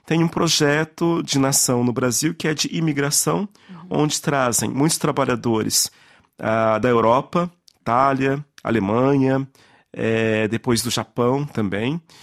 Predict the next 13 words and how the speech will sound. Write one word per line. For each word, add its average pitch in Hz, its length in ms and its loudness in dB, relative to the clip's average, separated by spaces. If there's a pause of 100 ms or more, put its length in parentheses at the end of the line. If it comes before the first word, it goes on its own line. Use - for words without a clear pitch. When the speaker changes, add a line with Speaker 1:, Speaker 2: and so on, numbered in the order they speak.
(380)
Speaker 1:
E 151 140 4
há 160 80 6
um 196 140 4
processo 190 1120 2
ideológico 139 920 4
perverso 147 800 -2
que - 160 -4
é 139 40 0
de - 120 -4
tentativa 156 640 -4
de - 300 -6
utilizar 156 560 0
isso 160 480 0